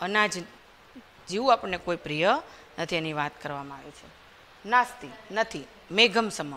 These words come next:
મેઘ એટલે વાદળા જેવું. તોયમ, Water, નાસ્તિ એટલે નથી. વાદળા જેવું કોઈ પાણી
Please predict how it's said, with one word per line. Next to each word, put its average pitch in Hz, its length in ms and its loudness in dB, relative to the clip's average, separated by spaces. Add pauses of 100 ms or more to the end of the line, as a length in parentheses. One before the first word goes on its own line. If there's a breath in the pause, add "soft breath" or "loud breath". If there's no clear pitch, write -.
(120)
મેઘ 180 220 -2
એટલે 170 200 -6
વાદળા 175 380 4
જેવું. 127 280 -10 (640)
તોયમ, 190 320 -2 (460)
Water, 180 340 4 (200)
નાસ્તિ 175 360 -2
એટલે 143 200 -10
નથી. 151 140 -12
વાદળા 196 500 2
જેવું 214 280 -6 (100)
કોઈ 240 200 -6 (400)
પાણી 160 400 -6